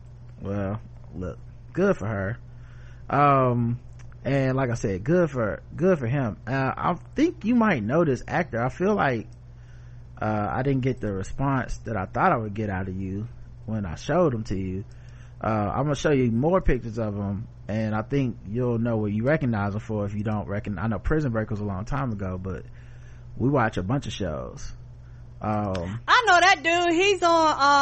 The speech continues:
Speaker 2: um, Legends of Tomorrow.
Speaker 1: Right. That's what I'm saying. He came up.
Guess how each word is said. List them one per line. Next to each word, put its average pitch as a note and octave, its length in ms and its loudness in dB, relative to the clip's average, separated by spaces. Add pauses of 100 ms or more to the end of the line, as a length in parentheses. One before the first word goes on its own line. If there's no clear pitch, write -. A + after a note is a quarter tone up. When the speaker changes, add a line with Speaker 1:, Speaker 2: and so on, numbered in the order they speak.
(220)
Speaker 2:
um, G#3+ 220 -2 (100)
Legends C#4 300 4
of B3 60 0
Tomorrow. C#4 680 6
Speaker 1:
Right. F3 640 6 (480)
That's G3 160 2
what A#3+ 80 4
I'm A#3+ 100 6
saying. D4 320 6
He C#4 60 2
came D#4 360 6
up. - 440 6